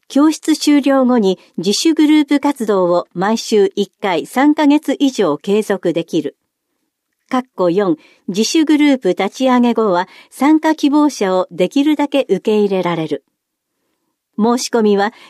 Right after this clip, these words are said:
直接長寿支援課にお問い合わせください。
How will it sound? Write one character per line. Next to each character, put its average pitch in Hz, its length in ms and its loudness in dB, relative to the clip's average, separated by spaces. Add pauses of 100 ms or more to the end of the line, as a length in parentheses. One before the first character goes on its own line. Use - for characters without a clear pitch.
(220)
直 220 160 -2
接 294 560 -2
長 302 240 2
寿 320 160 0
支 - 180 -6
援 269 220 2
課 247 160 -2
に 262 180 2
お 190 80 -4
問 165 240 -2
い 156 80 2
合 151 60 0
わ 170 80 -4
せ 160 160 -6
く 151 100 -6
だ 160 140 -4
さ 151 160 -6
い。 143 100 -8